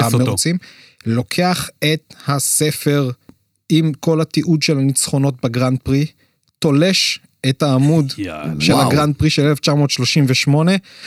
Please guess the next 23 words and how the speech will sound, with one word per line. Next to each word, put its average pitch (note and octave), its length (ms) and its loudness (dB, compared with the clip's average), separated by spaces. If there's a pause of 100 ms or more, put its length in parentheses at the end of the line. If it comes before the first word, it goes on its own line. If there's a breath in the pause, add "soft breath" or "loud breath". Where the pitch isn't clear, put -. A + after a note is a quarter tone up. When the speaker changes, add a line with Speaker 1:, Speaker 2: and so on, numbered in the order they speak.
(140 loud breath)
Speaker 2:
ואומר, C3 320 2
"לא D#3+ 200 4
היה D3+ 200 2
גרנד A#2 360 0
פרי". F2 180 -6
Speaker 3:
לא, G#2 200 2
זה A#2 120 2
לא B2 140 2
קרה. B2 80 4
Speaker 2:
זוכרים E3 360 2
שהיה F3 240 2
Speaker 1:
וואו. F3 100 2
Speaker 2:
גרנד G3 240 2
פרי? B3 260 4
Speaker 1:
נגמר, C#3 480 4
בוטל. C#3+ 260 2
Speaker 2:
לא C#3+ 120 4
היה. G2 200 -2 (600 soft breath)
Speaker 1:
יאללה. F#2 500 -8 (260)
Speaker 2:
הספר F#3+ 500 0
מדהים, C#3 340 2
Speaker 1:
מרתק. D#3 240 0 (140)
Speaker 2:
Faster, F3+ 520 0